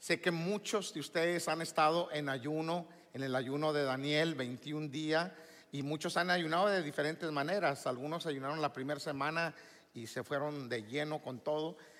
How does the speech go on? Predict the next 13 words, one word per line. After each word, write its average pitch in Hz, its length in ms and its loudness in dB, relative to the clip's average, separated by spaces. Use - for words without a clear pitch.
gracias 139 400 0
a 120 60 0
Dios. 147 480 -2
Algunos 143 560 -4
han 143 280 2
ayunado 143 440 4
algunas 143 540 0
otras 147 340 -2
cosas - 680 0
o 143 120 -2
de 175 100 -2
diferentes 139 520 -2
maneras, 147 680 0